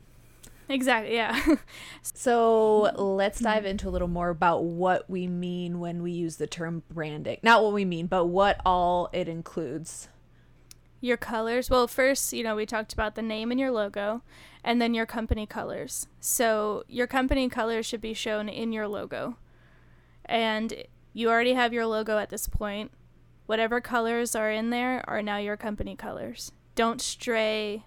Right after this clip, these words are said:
Speaker 1: from those colors, ever. Keep all of your stuff within that kinda color combo, whatever it might be. Um,
Speaker 2: Jumping back on the logo thing really quick, if you do have company colors,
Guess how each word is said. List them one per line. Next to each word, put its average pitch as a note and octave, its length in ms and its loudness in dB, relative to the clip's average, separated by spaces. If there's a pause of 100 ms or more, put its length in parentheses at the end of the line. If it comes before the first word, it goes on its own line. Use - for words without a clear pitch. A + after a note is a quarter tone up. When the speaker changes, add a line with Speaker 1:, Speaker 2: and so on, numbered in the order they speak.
Speaker 1:
from G#3 240 -6
those F#3+ 220 -10
colors, - 560 -10 (300)
ever. G#3 380 -8 (420)
Keep B3+ 280 -2
all A3 220 0
of G#3+ 100 -6
your G#3+ 120 -6
stuff - 500 -10 (260)
within G#3+ 920 -10
that F#3+ 320 -4
kinda G3 380 -8 (800)
color G#3 300 -4
combo, F#3 580 -8
whatever G3 320 -4
it F#3 60 -6
might F3+ 200 -10
be. F2+ 280 -12 (920)
Um, G3+ 240 -2
Speaker 2:
Jumping A3+ 360 -2
back E3 320 -4 (240)
on E3 320 -2
the D#3+ 100 -4
logo D#3+ 340 -4
thing F3+ 200 -4
really F#3 220 -2
quick, F#3+ 240 -4
if - 160 -6
you A3+ 120 -2
do F3+ 200 0
have F#3 240 0
company F#3 400 -6
colors, F#3+ 520 -4